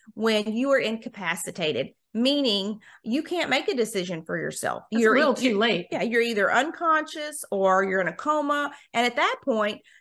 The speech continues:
Speaker 1: you have to have a medical power of attorney make all those decisions for you. These are current care forms, meaning when you, you go into the hospital with these, they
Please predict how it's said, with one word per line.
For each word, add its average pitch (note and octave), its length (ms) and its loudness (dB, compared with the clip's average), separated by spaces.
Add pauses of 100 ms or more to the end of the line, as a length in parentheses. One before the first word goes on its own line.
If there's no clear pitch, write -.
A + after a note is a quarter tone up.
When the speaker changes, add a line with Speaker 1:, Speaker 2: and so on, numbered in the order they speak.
Speaker 1:
you D#4 300 -2
have D4 160 -4
to A3+ 160 -2
have F#3+ 340 2
a F#3+ 80 0
medical G#3 320 0
power G3 300 2
of F3+ 60 -2
attorney G#3 400 -4
make F3 220 -4
all F#3 160 2
those F3+ 180 -4
decisions F3+ 580 -6
for D#3 200 -4
you. F#2 160 -6 (280)
These E4 320 2
are G3+ 280 2
current C4 580 0 (180)
care G3+ 460 0 (100)
forms, D3 540 -2 (220)
meaning B3 420 2
when G3+ 160 -2
you, F#3+ 80 -10 (380)
you D#4+ 140 -2
go E4 220 2
into C#4+ 200 -6
the G3+ 120 -2
hospital A3+ 440 -2
with C#4+ 140 -8
these, C#4+ 340 -4 (280)
they B3 360 2